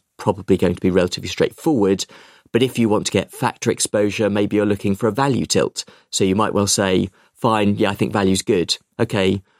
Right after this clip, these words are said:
what measure are you going to use? Price to book, price to earnings, forward or backwards looking? You really need to be able to get into the detail of the strategy, um, if you're going to be invested in some of those areas. And also if you're going for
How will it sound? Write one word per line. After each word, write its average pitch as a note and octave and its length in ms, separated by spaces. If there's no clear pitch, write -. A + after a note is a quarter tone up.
what E2+ 140
measure B2 280
are A#2+ 40
you A2+ 80
going A2 220
to G2+ 120
use? G2+ 380
Price - 360
to F#2 100
book, - 380
price G2 220
to G#2+ 160
earnings, G2+ 340
forward F#2+ 380
or C#2 80
backwards - 440
looking? F#2+ 460
You G#2+ 120
really A2+ 300
need G#2 140
to - 80
be G#2+ 80
able F#2+ 180
to - 100
get G2 160
into G2 220
the F#2+ 100
detail G2+ 480
of F2+ 100
the - 80
strategy, F#2+ 720
um, F#2+ 220
if - 80
you're G2 100
going F#2+ 200
to - 80
be G2 60
invested G2 520
in - 80
some F#2 220
of F2+ 80
those F#2+ 340
areas. F#2 520
And A#2 100
also B2+ 280
if G#2 100
you're G#2+ 80
going G2+ 320
for F#2+ 540